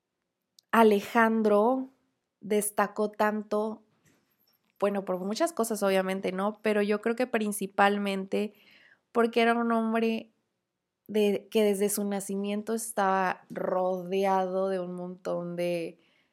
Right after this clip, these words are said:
de historias, de mitos, y era como hacer realidad ese,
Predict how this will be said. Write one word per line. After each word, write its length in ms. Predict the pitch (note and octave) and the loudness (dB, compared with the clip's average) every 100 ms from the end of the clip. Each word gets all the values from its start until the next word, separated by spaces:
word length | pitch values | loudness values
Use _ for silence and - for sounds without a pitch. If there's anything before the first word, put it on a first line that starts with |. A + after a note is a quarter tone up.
| _ _ | _ _
de 160 | F3+ F#3 | -2 0
historias, 1040 | F3+ F3 - G3+ G3 G3 G3 F#3 F#3+ F3+ | 0 -4 0 4 4 4 4 2 2 -2
de 160 | F#3 F3+ | -6 -8
mitos, 1000 | F3+ F#3+ G3+ G3 _ F#3+ F#3 F#3 F#3 - | -6 -4 -4 -6 _ 0 2 0 -4 -4
y 140 | G3 | -2
era 180 | F#3+ G3 | -2 -4
como 300 | - A3+ G#3+ | -6 -6 -6
hacer 320 | G3 - F#3+ | -6 -4 -4
realidad 640 | F#3+ G3+ G3+ G3 F#3 F#3 F#3 | -2 -2 -2 0 2 2 0
ese, 720 | F#3+ F#3+ - G3 F#3+ F#3 | -2 -4 -4 0 0 -2